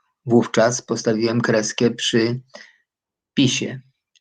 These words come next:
W dwutysięcznym siódmym roku, zniechęcony różnymi, różnymi akcjami, nie głosowałem wcale. Potem przyszły wybory dwutysięcznego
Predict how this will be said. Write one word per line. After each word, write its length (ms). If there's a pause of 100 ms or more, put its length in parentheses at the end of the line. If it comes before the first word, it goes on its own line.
W 40
dwutysięcznym 520
siódmym 360
roku, 360
zniechęcony 680
różnymi, 460 (340)
różnymi 400
akcjami, 640 (800)
nie 80
głosowałem 500
wcale. 380 (1120)
Potem 360
przyszły 380
wybory 340
dwutysięcznego 800